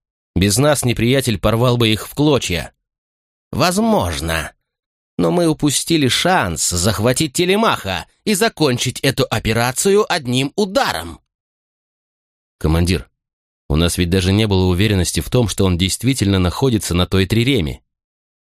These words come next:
Ведь в конечном счёте он просто использовал её как приманку, чтобы увести наши лучшие корабли от остального флота». «Это всё догадки, Центурион. А тебе не приходило в голову,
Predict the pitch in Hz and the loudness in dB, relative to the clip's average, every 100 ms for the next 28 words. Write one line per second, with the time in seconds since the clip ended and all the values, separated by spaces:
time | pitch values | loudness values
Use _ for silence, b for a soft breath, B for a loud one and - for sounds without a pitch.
0 | _ _ _ 73 82 - 104 135 135 110 | _ _ _ -4 -4 -2 0 0 0 -2
1 | - 151 143 101 90 123 - 104 - - | 0 0 0 0 2 0 2 0 0 0
2 | 147 107 92 90 98 107 - 131 160 165 | 0 0 0 2 0 -2 0 0 2 0
3 | 95 76 65 _ _ _ _ - 135 139 | -2 -6 -10 _ _ _ _ -4 -2 0
4 | 151 135 151 - 185 127 107 123 131 151 | 0 2 0 0 2 2 2 2 2 2
5 | - 104 92 90 98 135 139 123 113 104 | 0 -2 0 0 2 0 0 -2 0 2
6 | 90 82 92 160 180 - 69 - _ _ | 2 2 0 2 0 -2 -8 -14 _ _
7 | _ _ _ _ _ _ _ _ _ _ | _ _ _ _ _ _ _ _ _ _
8 | _ - 156 202 - 151 - 123 98 82 | _ -6 -4 -2 -2 -2 -2 0 0 0
9 | 90 113 107 - 80 87 82 82 80 78 | 0 -2 -4 -4 -2 0 0 0 0 0
10 | 71 - _ _ _ _ _ _ B B | -2 -8 _ _ _ _ _ _ B B
11 | 185 202 220 196 190 208 247 254 110 113 | -4 0 0 2 0 0 0 0 0 0
12 | 98 71 69 65 - | -2 -2 -4 -6 -10